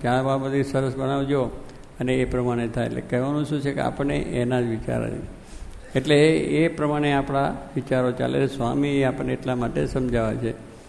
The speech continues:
કે આપણે પહેલાં ઉઠીને તો ભગવાનને યાદ કરવાના છે કે જે ઊંઘમાંથી ઉઠાડ્યા, નહીં તો ઊંઘમાં ગયા હોત તો શું થાત?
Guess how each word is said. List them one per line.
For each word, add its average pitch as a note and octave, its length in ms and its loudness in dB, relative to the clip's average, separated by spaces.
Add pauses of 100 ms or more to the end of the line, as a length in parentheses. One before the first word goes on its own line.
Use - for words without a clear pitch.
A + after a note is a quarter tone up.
(180)
કે D3+ 160 4
આપણે C#3 220 2
પહેલાં C#3+ 380 2
ઉઠીને C#3 300 2
તો D#3 80 2
ભગવાનને B2 480 2
યાદ B2 320 4
કરવાના C3+ 320 2
છે D3+ 160 0
કે D3+ 120 -2
જે A#2+ 120 2
ઊંઘમાંથી A#2+ 520 2
ઉઠાડ્યા, A2+ 520 4 (640)
નહીં B2+ 120 2
તો C3 140 2
ઊંઘમાં B2 340 2
ગયા B2+ 220 4
હોત B2+ 160 2
તો C3 100 0
શું A#2+ 240 0
થાત? G#2+ 160 2